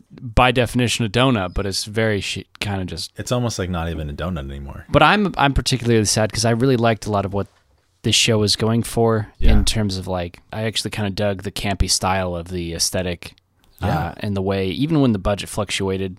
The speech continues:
Speaker 1: obviously, on set, I didn't mind it. Everything on this hinged on the writing for me, and, uh, so much of it was just e-,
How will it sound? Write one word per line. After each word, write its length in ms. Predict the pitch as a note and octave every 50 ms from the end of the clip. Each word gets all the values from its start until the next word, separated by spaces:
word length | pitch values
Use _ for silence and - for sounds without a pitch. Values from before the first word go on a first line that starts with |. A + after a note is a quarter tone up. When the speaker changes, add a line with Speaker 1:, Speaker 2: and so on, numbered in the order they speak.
| - _ -
Speaker 1:
obviously, 640 | - G2 G2+ F2+ F#2+ F#2 - - F#2 F#2+ F#2+ - - _ _
on 280 | - A#2+ A2 G#2+ G2+ G2
set, 400 | - - - A#2+ G#2+ F#2+ - - _ _ _
I 100 | - C3+
didn't 180 | B2+ C3 B2 A#2
mind 240 | A2+ A2+ A#2 A#2 A#2
it. 160 | A#2 A#2 - _ _ -
Everything 400 | C3+ C#3 D#3 D3+ C#3+ C#3+ C#3 C3
on 140 | B2 A#2 A#2
this 180 | A2+ A2+ -
hinged 640 | - - B2 A#2 A2+ G2 - - - - - - - - - - - - -
on 220 | A#2+ A#2 A#2 A#2 A2+
the 60 | A2
writing 440 | G#2+ G#2+ G#2+ G#2 G#2+ A2 G#2+ G#2+ G#2 - - -
for 180 | - - A2+
me, 320 | G#2+ G#2+ G#2+ G#2+ G2+ G2 - - -
and, 300 | G#2 G#2+ G#2 G2 F#2+ F#2+
uh, 240 | F#2+ F#2 F#2 F2+ F2+
so 220 | G#2 - - B2 A2
much 240 | A2 G#2+ G2+ -
of 80 | - G#2+
it 80 | G2 D#2
was 160 | F2+ F#2 -
just 280 | - - G2 - - G#2+
e-, 100 | G2+